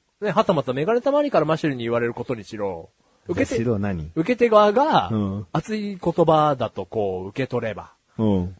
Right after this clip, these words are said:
Speaker 1: すごくこうグッとくるというか。
Speaker 2: うん。
Speaker 1: うん。
Speaker 2: だからそういう風になりたいって言ったんだよ。
Speaker 1: ああ、私発信する側になりたい。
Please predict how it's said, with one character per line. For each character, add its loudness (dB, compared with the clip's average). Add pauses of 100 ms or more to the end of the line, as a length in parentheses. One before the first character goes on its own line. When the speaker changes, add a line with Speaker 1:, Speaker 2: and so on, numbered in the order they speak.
Speaker 1:
す -2
ご 4
く -8
こ -2
う -8
グ -4
ッ -6
と -2
く -6
る -6
と -12
い -10
う -14
か。 -18
Speaker 2:
う -2
ん。 0
Speaker 1:
う -6
ん。 -6
Speaker 2:
だ 6
か 0
ら 0
そ 6
う 10
い 8
う 6
風 6
に 4
な 8
り 4
た 8
い 8
っ -
て -10
言 -20
っ -20
た -4
ん -6
だ -6
よ。 -6
Speaker 1:
あ 6
あ、 6
私 4
発 -2
信 -2
す -4
る 0
側 0
に -6
な -2
り -6
た -10
い。 -16